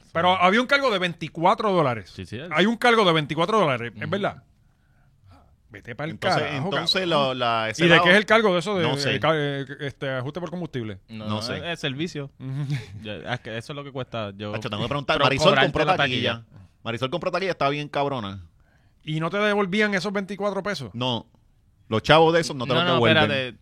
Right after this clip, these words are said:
Speaker 3: Los, lo de
Speaker 2: Espérate,
Speaker 3: los cargos
Speaker 2: espérate,
Speaker 3: de
Speaker 2: espérate.
Speaker 3: servicio y todo de tiquetera, eso no
Speaker 2: Ahí
Speaker 3: lo devuelven.
Speaker 2: yo vi, yo vi a Carlos Fila. Un saludo a Carlos, el influencer
Speaker 1: Ujú.
Speaker 2: de La Fila.
Speaker 1: Ujú.
Speaker 3: Ajá.
Speaker 1: Oye, que,
Speaker 2: Que,
Speaker 3: Ah,
Speaker 1: que,
Speaker 3: Carlil,
Speaker 2: eh,
Speaker 3: sí.
Speaker 1: oye, que tiene
Speaker 2: eh,
Speaker 1: un buen rincón ahí.
Speaker 2: Él es el
Speaker 3: Sí.
Speaker 2: que no, bueno, no, no, eh,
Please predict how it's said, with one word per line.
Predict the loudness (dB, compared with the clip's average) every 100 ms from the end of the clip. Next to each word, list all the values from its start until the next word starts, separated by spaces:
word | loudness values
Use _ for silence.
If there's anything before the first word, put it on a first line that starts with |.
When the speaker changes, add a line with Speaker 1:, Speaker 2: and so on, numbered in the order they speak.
| _
Speaker 3:
Los, | -8 -6
lo | 2
de | 4
Speaker 2:
Espérate, | 4
Speaker 3:
los | 4
cargos | 2 4
Speaker 2:
espérate, | 2
Speaker 3:
de | 2
Speaker 2:
espérate. | 2 0
Speaker 3:
servicio | -2 -2
y |
todo | -2 0
de | 0
tiquetera, | 0 0 2 0
eso | 2
no | 2
Speaker 2:
Ahí | 4
Speaker 3:
lo | 4
devuelven. | 4 2
Speaker 2:
yo | 2
vi, | 2 0
yo | -2 -4
vi | -4 -2
a | -2 0 -2 -4 -6
Carlos | -8 -8 -8
Fila. | -8 -6 -6 -8
Un | -14
saludo | -14 -12 -12 -14
a | -16
Carlos, | -16 -14 -14 -16 -18
el | -18
influencer | -18 -14 -14 -14 -14
Speaker 1:
Ujú. |
Speaker 2:
de | -12
La | -12
Fila. | -14 -16 -18
Speaker 1:
Ujú. | -14 -2
Speaker 3:
Ajá. | 2 4 4 2 -6
Speaker 1:
Oye, | -2 2
que, | 2
Speaker 2:
Que, | 4
Speaker 3:
Ah, | 6
Speaker 1:
que, | 6
Speaker 3:
Carlil, | 6 4 2
Speaker 2:
eh, |
Speaker 3:
sí. | 2 2
Speaker 1:
oye, | 2
que | 0
tiene | 0 -2
Speaker 2:
eh, |
Speaker 1:
un | -2
buen | -4
rincón | -4 -2 0 0
ahí. | -2 -4 -2
Speaker 2:
Él | -2 2
es | 2
el |
Speaker 3:
Sí. | 4
Speaker 2:
que | 2
no, | 0
bueno, | -4 -6 -6
no, | -6 -8 -10 -16
no, | -12 -12 -12
eh, | -14 -16